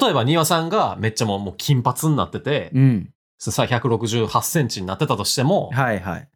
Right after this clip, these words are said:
Speaker 1: 「こいつ丹羽さんじゃない」って思わないですもん。
Speaker 2: <laughs> いや、まあ、なかなか、しかも僕たまに金髪になったりするしね。
Speaker 1: <laughs> あ、そうなんだ。それ知らんな。
Speaker 2: <laughs> え、いや、
Speaker 1: 嫌やな。
Speaker 2: 佐島さんと会ってた頃に。
Speaker 1: いや、知らん知らん知らん。
Speaker 2: いやいや。
Speaker 1: なってんの見たことない。ずっと黒。
Speaker 2: いやいや、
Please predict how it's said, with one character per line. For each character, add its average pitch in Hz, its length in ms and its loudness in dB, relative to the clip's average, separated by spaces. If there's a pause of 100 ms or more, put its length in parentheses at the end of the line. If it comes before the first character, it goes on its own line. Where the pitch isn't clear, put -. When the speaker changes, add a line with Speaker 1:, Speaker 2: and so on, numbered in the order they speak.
(320)
Speaker 1:
「こ 120 220 0
い 117 80 2
つ - 160 -2
丹 135 160 2
羽 147 100 0
さ 156 160 0
ん 147 80 0
じ 113 100 -2
ゃ 85 40 -6
な 85 160 -6
い」 95 60 -6
っ - 20 -16 (340)
て - 120 -20
思 117 200 4
わ 113 100 4
な 95 80 0
い - 20 -6
で 78 60 -8
す - 100 -6
も - 60 -16
ん。 - 20 -14 (220)
Speaker 2:
<laughs> - 200 -8
い 160 60 4
や、 151 120 4 (520)
ま 160 360 4
あ、 156 60 2
な 202 140 0
か 302 160 0
な 302 140 -2
か、 240 200 0 (320)
し - 120 -2
か 320 120 2
も 180 100 2
僕 190 240 2
た 277 140 0
ま 320 120 2
に 330 120 -2
金 151 200 2
髪 160 220 2
に 180 60 4
な 127 80 4
っ 127 80 -6
た 233 100 4
り 156 80 2
す - 140 2
る 185 100 4
し 92 180 -6
ね。 127 160 -12 (220)
Speaker 1:
<laughs> - 200 -2
あ、 226 160 2
そ - 120 2
う - 60 4
な 214 160 2
ん - 80 -4
だ。 240 80 4
そ 123 100 2
れ 131 100 4
知 - 220 0
ら 170 140 2
ん 175 120 -2
な。 139 300 4 (180)
Speaker 2:
<laughs> - 180 -8
え、 156 40 4
い 247 260 0
や、 - 180 0 (100)
Speaker 1:
嫌 330 200 4
や 285 140 4
な。 92 200 2
Speaker 2:
佐 453 60 4
島 466 100 2
さ - 0 -
ん 466 100 -4 (280)
と 311 200 2
会 151 60 0
っ 139 100 -8
て 277 120 2
た 220 140 2
頃 143 260 4
に。 110 160 0 (420)
Speaker 1:
い 131 60 2
や、 123 160 4
知 156 120 0
ら 147 80 4
ん 127 40 2
知 143 80 -2
ら 127 80 0
ん 113 40 0
知 120 100 -4
ら 113 200 -2
ん。 - 60 -14
Speaker 2:
い 165 60 2
や 214 180 2
い 185 80 2
や。 156 80 6
Speaker 1:
な 147 60 4
っ - 0 -
て - 20 2
ん - 20 2
の 98 80 0
見 101 80 -2
た 104 100 2
こ 90 60 -4
と 82 80 -6
な 85 60 -8
い。 92 40 -10
ず 120 80 0
っ - 20 2
と 202 60 2
黒。 220 140 2
Speaker 2:
い 175 40 2
や 143 80 0
い - 20 -6
や、 - 80 -14